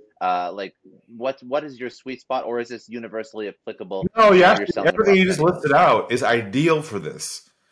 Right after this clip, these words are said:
Speaker 2: because our model focuses on specifically with clients who ha-, are in a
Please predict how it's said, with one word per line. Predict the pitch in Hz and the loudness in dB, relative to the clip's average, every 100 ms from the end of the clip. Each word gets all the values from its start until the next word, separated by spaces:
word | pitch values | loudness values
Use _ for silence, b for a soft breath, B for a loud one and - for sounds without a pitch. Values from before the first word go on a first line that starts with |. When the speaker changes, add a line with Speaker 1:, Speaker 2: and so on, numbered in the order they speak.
| _ | _
Speaker 2:
because | 151 151 151 | -4 2 2
our | 151 147 185 180 | 4 4 6 6
model | 160 147 147 135 | 6 6 4 2
focuses | - 143 143 123 117 | 2 2 2 -4 0
on | 123 120 | 2 0
specifically | - 117 156 147 135 | -4 -6 -4 -2 -2
with | 120 - | -4 -4
clients | 131 120 110 110 123 | -2 0 0 -4 -4
who | 113 | -4
ha-, | 110 113 | -2 0
are | 113 117 | 2 2
in | 117 | 2
a | 110 104 | -2 -4